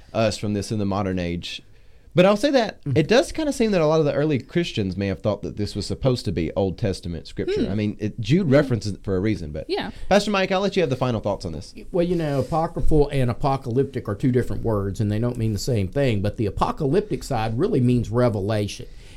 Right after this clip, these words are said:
Speaker 2: And so, I, you know, it, with it being, um, a revelation, one of the, one of the key elements of this genre is that it does give some type of historical account, but it is often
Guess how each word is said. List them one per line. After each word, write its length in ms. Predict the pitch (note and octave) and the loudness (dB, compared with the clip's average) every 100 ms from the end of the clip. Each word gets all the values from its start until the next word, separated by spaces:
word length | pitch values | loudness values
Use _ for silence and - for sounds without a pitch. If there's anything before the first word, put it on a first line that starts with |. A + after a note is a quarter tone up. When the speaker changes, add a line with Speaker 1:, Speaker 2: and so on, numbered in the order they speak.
| - | -2
Speaker 2:
And 220 | D3 C3+ | 0 2
so, 380 | D#3 C3+ B2+ B2 | 2 2 2 2
I, 160 | - - | -4 -4
you 140 | F#3 | -2
know, 160 | G#3+ D3+ | 0 2
it, 300 | D3 C#3+ - D3+ | 2 0 -4 0
with 200 | D3+ C#3+ | 0 2
it 140 | A#2+ | 4
being, 560 | A#2 C#3 G3 F3 D3 - - - - | 6 6 4 0 -2 -4 -12 -18 -8
um, 520 | B2+ A#2 A2 G#2 - - - - - - - | -4 -2 -2 -4 -8 -18 -20 -20 -18 -14 2
a 160 | C#3 B2 | 4 6
revelation, 1080 | G#2+ A#2+ B2+ C3+ A2+ B2 B2 A#2+ - G2 A#2 A#2 | 6 6 6 6 4 4 4 4 0 -2 -2 -6
one 220 | B2 C3 F#3+ | -2 -2 -2
of 120 | D#3+ | 2
the, 280 | C#3 C3 B2+ | 2 2 -2
one 160 | B2 D#3+ | -2 -2
of 120 | C3+ | 2
the 300 | B2 A#2 A2 - - - - | 2 2 -2 -14 -20 -20 0
key 220 | D3+ D3 | 2 4
elements 420 | C3+ C3+ A2+ - | 2 0 -2 -4
of 120 | G#2 | -2
this 180 | G#2+ G2+ G#2+ | -2 -2 -2
genre 520 | A2+ C3 C#3+ A2 E2+ - - | 0 0 0 -2 -6 -12 -4
is 300 | C#3 C#3 B2 | 2 2 2
that 200 | C3 C3 | 2 4
it 160 | B2+ A2+ | 2 4
does 300 | B2+ E3+ D3+ | 4 4 2
give 240 | D3 C3 | 2 2
some 220 | - D3 | 0 -2
type 320 | D#3 B2+ B2 | 0 0 0
of 100 | G#2 | 0
historical 800 | A#2+ G#2+ - D3 F3 C#3+ A2+ - - - A2 | 0 -2 0 0 0 -2 -2 -4 -12 -10 -6
account, 440 | - C#3 B2 B2 | 0 2 2 4
but 160 | B2+ C3 | 4 6
it 120 | D3 | 4
is 180 | D#3 - | 2 0
often 580 | D#3 B3 - F#3+ D#3+ | -4 -4 0 0 0